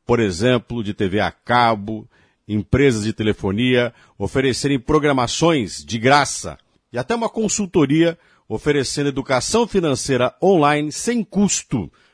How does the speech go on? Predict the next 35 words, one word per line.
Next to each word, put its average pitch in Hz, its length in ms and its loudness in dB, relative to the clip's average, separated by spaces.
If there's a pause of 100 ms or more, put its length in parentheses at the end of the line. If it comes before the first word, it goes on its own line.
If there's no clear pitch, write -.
(140)
para 120 160 -6
as - 100 -10
pessoas 127 420 -6
poderem 113 400 -2
administrar 110 640 -4
a 104 80 -2
crise 101 460 -6
que - 100 -12
estão 95 240 -6
vivendo. 78 460 -8 (640)
Enquanto 113 400 -4
isso, 143 220 0
nos 117 80 -8
supermercados, 120 800 0 (400)
tem 131 100 -2
os 120 60 0
alucinados 131 720 0
que - 80 -20 (120)
correm 139 380 2
na 101 140 -2
frente 117 340 -2
dos 85 240 -10
outros, 127 640 -2 (240)
não 143 160 0
respeitam 127 580 2
ninguém, 107 520 -2 (280)
e 107 60 -12
se 151 380 -8
existir 120 600 -2
uma 196 160 -2
escassez 165 720 -2
é 175 60 0
por 160 240 -4
culpa 165 360 -4
deles. 104 800 -8